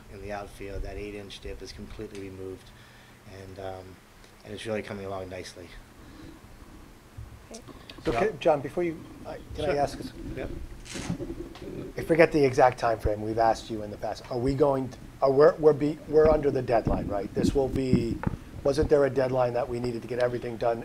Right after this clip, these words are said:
Speaker 3: in order for it to be ready in the spring?
Speaker 1: No. Um,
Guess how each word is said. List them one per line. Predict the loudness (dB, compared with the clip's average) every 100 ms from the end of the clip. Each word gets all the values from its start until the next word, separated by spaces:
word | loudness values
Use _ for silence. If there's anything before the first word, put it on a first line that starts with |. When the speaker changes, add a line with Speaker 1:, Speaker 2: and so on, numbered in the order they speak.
| -8
Speaker 3:
in | -2
order | 0 2 0
for | 0 -2
it | -2
to |
be | -10
ready | -4 -2 -2 -8 -12
in | -12 -10
the | -12
spring? | -2 -2 -2 -6 -16 -16 -6
Speaker 1:
No. | -2 -2 -2
Um, | 0 0 -2